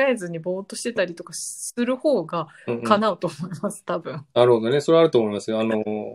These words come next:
Speaker 2: な-、な-、
Speaker 1: うん。
Speaker 2: なんですか、エネルギーじゃなくて、こう、そういうのが違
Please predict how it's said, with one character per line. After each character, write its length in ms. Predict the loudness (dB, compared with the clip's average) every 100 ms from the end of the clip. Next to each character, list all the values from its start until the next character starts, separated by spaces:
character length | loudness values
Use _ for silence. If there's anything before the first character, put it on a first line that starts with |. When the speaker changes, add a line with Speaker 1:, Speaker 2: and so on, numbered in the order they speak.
| -4
Speaker 2:
な-、 120 | -4
な-、 180 | 0 0
Speaker 1:
う 20 | 0
ん。 80 |
Speaker 2:
な 100 | 2
ん 60 | 2
で 60 | 0
す 80 |
か、 60 | 0
エ 60 | 4
ネ 140 | 6
ル 140 | 6
ギ 60 | 4
ー 20 |
じ 80 | 0
ゃ 20 |
な 100 | -4
く 80 | -10
て、 400 | -4 -2 0 -4
こ 360 | -6 -4 -4 -8
う、 100 | _ _ _ _ _ _ _
そ 160 | -2
う 20 | 0
い 40 |
う 20 |
の 80 | 0
が 100 | 0
違 140 | 0